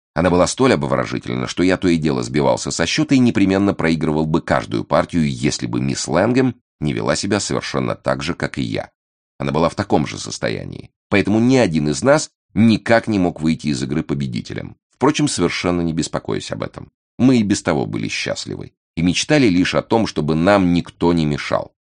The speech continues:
Наконец я сказал ей, я действительно решился сделать это, я сказал ей, что люблю её. А она, о, она, покраснев до корней волос, призналась мне, что очень рада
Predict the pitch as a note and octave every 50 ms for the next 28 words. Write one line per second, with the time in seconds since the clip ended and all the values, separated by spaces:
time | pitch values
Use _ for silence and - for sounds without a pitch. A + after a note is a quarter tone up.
0 | _ _ _ _ _ _ _ _ _ B1+ - - F2 C3+ E3+ - - - G2 G2+
1 | E2 - - D2 C#2 A1 C2 C2+ B1+ C2+ D2 F2+ A2+ B2 C3 B2 - _ _ _
2 | _ _ - D2 C#2 B1 C#2 C#2+ - - A#2+ - A#1+ B1 B1 B1 B1+ D2 - -
3 | - G#1 G1+ - A1+ G#1+ G#1 A1+ A1 G1+ G1+ - - - - G1+ G1+ - _ _
4 | _ _ - E2+ D#2+ - - - G#1+ G1+ A1 C2+ F2 G2 A2 A#2+ C3+ C#3+ C#3 B2
5 | - _ _ _ _ _ _ _ - - - G#2+ G2 G2 E2 C#2 C#2+ C2 B1+ A#1
6 | G#1+ G#1+ G#1 G1+ G1+ G1+ - - _ _ _ _ _ _ - C#2 C2 B1+ A#1 B1+
7 | D#2 G#2 B2 C3 - - - C#2+ D2+ D#2+ D#2+ C2 B1 C#2 D#2 - - - - B1+
8 | A#1 - - E2+ E2+ C#2+ - - - - C2 D2+ D#2 C2+ A1+ A#1+ C#2+ G2+ A2+ A2+
9 | - - _ _ _ D2 C2+ A1 B1 D#2 F2+ F2+ E2+ D2 - D#2+ D2+ C#2 - -
10 | C#2 C2+ D2 - - D2+ C2 B1 C#2+ C2 A#1 G#1+ G1+ - -